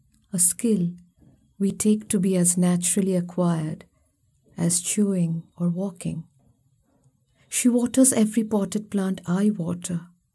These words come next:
following me with her small plastic cup, a wholehearted second helping.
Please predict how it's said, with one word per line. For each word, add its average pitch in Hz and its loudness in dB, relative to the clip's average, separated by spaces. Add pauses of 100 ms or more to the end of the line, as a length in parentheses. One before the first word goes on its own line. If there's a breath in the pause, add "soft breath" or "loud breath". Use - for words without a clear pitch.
(560)
following 208 6
me 175 2 (180)
with 180 -2
her 185 0
small 190 2
plastic 175 0
cup, 175 -4 (1160)
a 170 -2
wholehearted 175 -2
second 170 0
helping. 165 -6